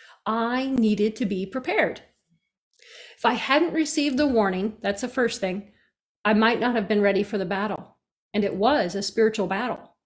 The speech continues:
It, secondly, if I hadn't learned about the Sabbath and how we, we should try to honor it, unless we are in some deep need, I may not have spotted the real point of the attack. And three,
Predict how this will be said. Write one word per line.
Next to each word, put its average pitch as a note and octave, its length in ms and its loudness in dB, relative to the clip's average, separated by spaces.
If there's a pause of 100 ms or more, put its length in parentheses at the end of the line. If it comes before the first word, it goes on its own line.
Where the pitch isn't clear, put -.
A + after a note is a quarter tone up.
(1600)
It, - 420 -4
secondly, C4 540 -2
if C4+ 100 -4
I G#3+ 80 2
hadn't D4 400 -2
learned B3+ 420 2
about G#3 220 0
the F#3 80 -4
Sabbath G#3 460 -2
and G#3 80 0
how B3 180 0
we, C4 80 -4
we B3 240 -2
should G#3+ 220 -4
try A#3 260 0
to A3+ 160 -8
honor G#3+ 320 0
it, - 240 -10 (440)
unless A3+ 360 2
we A#3 140 0
are G#3 100 4
in G#3 100 4
some G#3 220 0
deep G#3+ 260 -2
need, G3 440 0 (280)
I A#3+ 80 -2
may B3+ 260 0
not D4 200 0
have C#4 120 -4
spotted G3+ 600 0
the G#3 80 0
real G#3 300 2
point G#3+ 420 -4
of G#3 80 -6
the G#3+ 120 0
attack. C4 540 -10 (1040)
And A3+ 180 2
three, A#3 460 -2